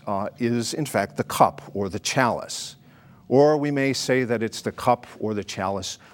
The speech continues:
qua stealable, that is, as understandable, as intelligible, as,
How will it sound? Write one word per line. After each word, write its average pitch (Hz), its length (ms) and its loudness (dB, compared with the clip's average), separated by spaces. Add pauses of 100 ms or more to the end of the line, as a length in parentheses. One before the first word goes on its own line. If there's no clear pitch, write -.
qua 143 480 2
stealable, - 840 -4 (640)
that 104 160 -2
is, 95 240 -4
as 127 400 2
understandable, 123 920 -2
as 113 300 0
intelligible, 101 680 -2 (360)
as, 117 560 2